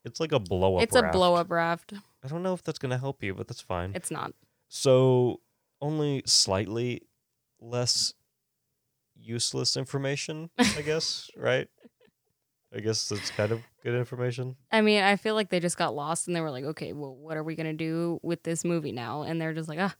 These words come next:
Speaker 2: blow up raft. Perfect. Perfect." <laughs>
Speaker 1: Uh, so, yeah, that's fun.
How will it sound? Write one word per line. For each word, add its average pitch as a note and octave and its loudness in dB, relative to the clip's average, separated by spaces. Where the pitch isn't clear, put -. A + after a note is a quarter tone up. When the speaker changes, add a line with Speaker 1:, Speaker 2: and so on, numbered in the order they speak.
Speaker 2:
blow F#3 2
up E3 0
raft. D3 -4
Perfect. E3 -6
Perfect." - 0
<laughs> - -8
Speaker 1:
Uh, G#2 6
so, A2+ 6
yeah, C2+ -10
that's G#2+ -6
fun. - -12